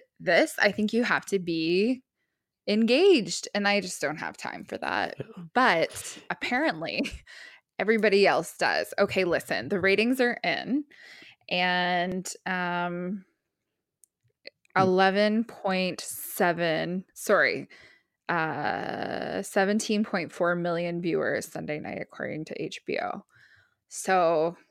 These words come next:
Speaker 1: that is, isn't as, as impressive as I thought. I mean, it's still huge. That's basically the entire population of Canada. <laughs>
Speaker 2: Yeah. Crazy. That's nuts.
Speaker 1: <laughs> It is.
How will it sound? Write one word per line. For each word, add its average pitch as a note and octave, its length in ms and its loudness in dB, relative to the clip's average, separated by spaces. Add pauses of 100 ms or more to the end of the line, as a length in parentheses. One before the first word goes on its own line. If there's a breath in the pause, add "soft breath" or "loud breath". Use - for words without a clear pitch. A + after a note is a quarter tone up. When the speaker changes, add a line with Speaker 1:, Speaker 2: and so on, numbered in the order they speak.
(160)
Speaker 1:
that F#3+ 520 0
is, E3+ 880 0 (800 soft breath)
isn't D#3+ 300 -6
as, D3 140 -6 (520)
as G#3 200 4
impressive - 520 -2
as - 140 -8
I - 120 -4
thought. - 420 -2 (340)
I G#3+ 80 4
mean, G#3+ 160 2
it's - 200 0
still A3+ 200 4
huge. E3 540 -4
That's F#3+ 240 2
basically F#3+ 440 2
the F#3+ 140 2
entire D#3 680 0 (720 soft breath)
population - 600 -2
of - 120 -8
Canada. - 560 -2 (140)
<laughs> - 160 -8
Speaker 2:
Yeah. G#2 280 6 (800)
Crazy. G2 500 6 (640 loud breath)
That's D3+ 180 6
nuts. F3 540 8
Speaker 1:
<laughs> E4 40 6 (960 soft breath)
It G#3+ 140 4
is. D3 280 4